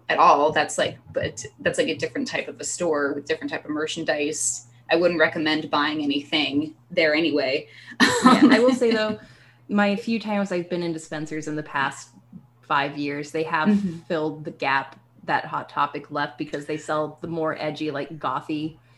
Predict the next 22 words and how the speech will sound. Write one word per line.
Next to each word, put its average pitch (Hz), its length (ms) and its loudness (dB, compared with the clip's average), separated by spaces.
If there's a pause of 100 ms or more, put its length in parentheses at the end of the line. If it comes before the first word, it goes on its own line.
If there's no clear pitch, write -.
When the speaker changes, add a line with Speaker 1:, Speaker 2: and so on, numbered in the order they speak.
(360)
Speaker 1:
Oh, 180 160 0
Speaker 2:
t-shirts. 180 680 -6
Speaker 1:
cool. 240 500 2
Oh, 214 140 6
well, 180 100 0
that's 202 240 0
good. - 320 -2 (240)
That's 170 220 -6
good 160 140 0
that 175 40 -2
Speaker 2:
Like 175 120 -4
Speaker 1:
they're 175 120 2
Speaker 2:
those, 185 120 2
Speaker 1:
trying 175 400 2
to - 40 -18
Speaker 2:
um, - 60 -20 (160)
those, 185 240 4
Speaker 1:
come 165 100 -2
up 170 120 2
Speaker 2:
like, - 100 -18
eighties 185 380 2
children's 180 760 0